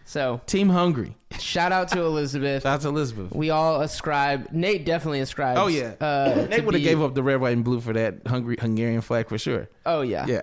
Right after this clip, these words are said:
Speaker 1: Oh, yeah.
Speaker 2: <laughs>
Speaker 1: Oh, yeah.
Speaker 2: Yeah.
Speaker 1: All right, guys. This episode of Fourth and Ten is brought to you by Eastlick Coffee, a coffee roasting company serving specialty coffees that are unique yet familiar, complex and comforting,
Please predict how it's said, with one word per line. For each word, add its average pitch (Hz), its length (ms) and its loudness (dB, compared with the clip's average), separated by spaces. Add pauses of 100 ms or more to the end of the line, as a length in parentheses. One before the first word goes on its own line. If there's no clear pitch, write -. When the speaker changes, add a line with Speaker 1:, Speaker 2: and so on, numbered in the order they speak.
(140)
Speaker 1:
Oh, 165 140 0
yeah. 135 340 -2
Speaker 2:
<laughs> - 400 -4
Speaker 1:
Oh, 160 180 0
yeah. 98 280 -4 (260)
Speaker 2:
Yeah. 117 260 -2 (300)
Speaker 1:
All 180 120 2
right, 156 160 0
guys. 156 220 0
This 185 140 -2
episode 185 400 0
of 156 80 -2
Fourth 165 180 -2
and 147 100 -6
Ten 156 180 -2
is 143 100 -4
brought 143 260 -2
to 156 120 -6
you 147 60 -2
by 143 240 0
Eastlick 143 440 -4
Coffee, 139 500 -2 (240)
a 156 80 -4
coffee 170 340 0
roasting 160 380 0
company 160 560 -4
serving 156 380 -2
specialty 185 500 -2
coffees 147 480 -4
that 147 100 -2
are 147 60 -2
unique 151 480 -2
yet 165 140 -4
familiar, 143 580 -2
complex 170 720 -4
and 143 160 -6
comforting, 143 600 -4